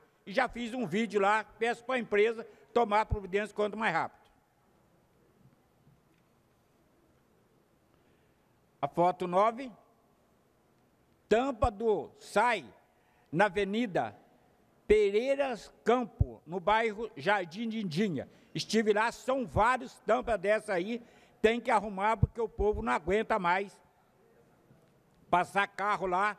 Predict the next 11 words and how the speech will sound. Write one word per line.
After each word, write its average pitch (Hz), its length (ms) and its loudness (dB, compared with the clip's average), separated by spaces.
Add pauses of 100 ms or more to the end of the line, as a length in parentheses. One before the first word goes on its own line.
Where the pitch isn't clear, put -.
(280)
nesse 202 300 -2
local 208 520 0
e 202 180 -14
tão 208 220 -2
reclamando 208 580 -2
muito. 160 260 -4 (140)
É 151 60 -2
a 170 80 4
Rua 185 180 -2
da 208 140 -2
Feira. 160 360 -8